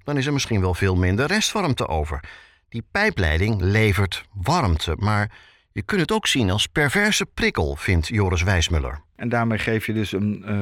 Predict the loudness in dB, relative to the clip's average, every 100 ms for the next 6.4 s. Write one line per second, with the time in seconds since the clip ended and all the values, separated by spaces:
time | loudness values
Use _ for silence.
0 | -4 -6 -2 0 0 -2 -4 0 0 0
1 | -4 -8 -10 -10 -10 -4 0 0 0 -2
2 | -2 -2 0 0 0 0 0 0 0 0
3 | 0 0 -2 0 0 0 -2 -2 -6 -10
4 | -14 -18 -20 -20 -18 -10 -8 -4 -4 -2
5 | -2 -2 -4 -4 -2 -4 -6 -4 -4 -2
6 | -2 0 0 -4